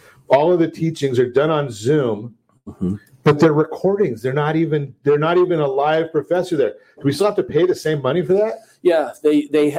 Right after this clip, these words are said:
Speaker 2: that was a big deal. Yes, the expenses are still the same. Now, I just saw in the last week that some schools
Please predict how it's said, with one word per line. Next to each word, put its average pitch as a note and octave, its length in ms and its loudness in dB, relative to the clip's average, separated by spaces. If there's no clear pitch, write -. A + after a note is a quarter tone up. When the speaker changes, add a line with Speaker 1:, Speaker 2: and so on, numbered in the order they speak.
Speaker 2:
that D3 220 4
was D#3+ 120 -2
a D3 60 -2
big C#3 220 -2
deal. C#3 260 2
Yes, C3 360 0
the A2 340 0
expenses D3 500 -2
are A#2 60 0
still C#3 200 0
the B2+ 80 2
same. B2+ 240 -2
Now, A2+ 140 0
I A2 100 0
just F3 480 -4
saw D3+ 320 0
in A2+ 100 -4
the G#2+ 80 -2
last A#2+ 360 -2
week B2 400 0
that G2+ 160 -2
some C#3 460 -2
schools D#3 520 0